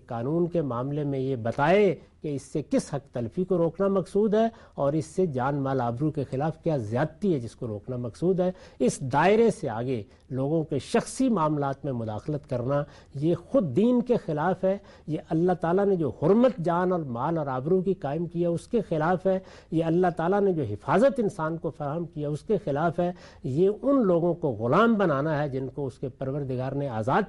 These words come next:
پیدا کیا ہے، وہ اللہ کی غلامی قبول کرتے ہیں اور وہ ان کا رضاکارانہ فیصلہ ہے، وہ اس کے مطابق جس چیز کو چاہیں گے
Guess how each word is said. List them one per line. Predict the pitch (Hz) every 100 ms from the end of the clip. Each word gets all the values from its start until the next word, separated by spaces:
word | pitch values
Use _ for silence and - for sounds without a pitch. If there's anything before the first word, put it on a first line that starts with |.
| -
پیدا | 190 196
کیا | 190 180 185 185
ہے، | 214 - - -
وہ | 180
اللہ | 180 208 262 226
کی | 240
غلامی | 190 147 135 156 160
قبول | 135 123 151
کرتے | - 117 - 214
ہیں | 214 240 - -
اور | 147 131
وہ | 190 196
ان | 156
کا | 156 139
رضاکارانہ | 113 113 113 - 135 175 220 208 -
فیصلہ | 110 - 180
ہے، | 202 185 214 - -
وہ | 151
اس | 151 -
کے | 180
مطابق | 127 110 107 139 151
جس | 117 -
چیز | - 139
کو | - 120
چاہیں | - 190 180
گے | 139